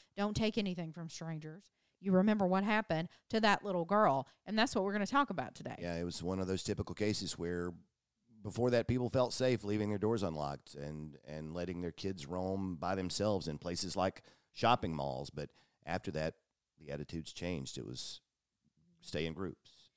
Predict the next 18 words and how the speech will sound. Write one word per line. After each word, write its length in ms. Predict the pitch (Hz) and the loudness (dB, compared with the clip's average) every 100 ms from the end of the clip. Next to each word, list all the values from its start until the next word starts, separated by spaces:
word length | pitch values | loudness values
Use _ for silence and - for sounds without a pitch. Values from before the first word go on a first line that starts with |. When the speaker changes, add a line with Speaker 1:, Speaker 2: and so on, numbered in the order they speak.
| _ | _
Speaker 2:
Don't 120 | 80 78 | -12 -8
Speaker 1:
Now, 80 | |
Speaker 2:
get 100 | 85 | -6
in 60 | 85 | -4
those 140 | 330 - | -2 -2
Speaker 1:
Scott, 240 | 98 101 | -4 -4
Speaker 2:
cars. 180 | - - _ 190 | -6 -16 _ -6
Speaker 1:
you 220 | 247 381 | 0 2
and 100 | 247 | 2
I 460 | 180 196 175 160 160 - | 0 -2 -2 -6 -10 -6
remember 800 | 180 170 175 175 139 131 131 - _ _ _ _ _ | -4 -2 -2 -2 -2 -2 -4 -6 _ _ _ _ _
shopping 440 | - 160 151 139 | -2 0 -2 -6
malls. 400 | 143 113 123 - | -8 -8 -10 -4
Speaker 2:
I 140 | 76 | 4
remember, 560 | 131 117 107 92 92 87 | 8 8 8 8 8 6
yes, 320 | 82 69 73 | 4 0 0
I 100 | 73 | -2
do. 220 | 73 55 | -2 -6